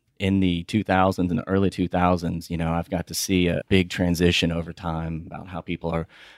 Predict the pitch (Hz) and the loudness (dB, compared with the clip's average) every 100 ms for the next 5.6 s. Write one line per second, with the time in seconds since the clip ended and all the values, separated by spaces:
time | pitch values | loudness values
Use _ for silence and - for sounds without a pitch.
0 | _ - 87 85 - - 92 80 85 85 | _ 2 4 4 0 2 2 2 0 0
1 | 82 80 85 85 82 82 82 76 82 82 | 0 0 2 2 2 2 0 -2 -2 -4
2 | - 90 82 85 87 90 85 85 - - | -4 -8 -6 -8 -6 -2 0 -2 -4 0
3 | 87 85 82 _ 87 - - _ - 92 | 0 0 -8 _ -10 -8 -12 _ -2 -2
4 | - 101 90 87 87 87 - 85 82 85 | 2 2 2 0 0 -2 -4 -2 -2 0
5 | 85 87 90 - 85 80 | 0 -2 -8 -8 -6 -8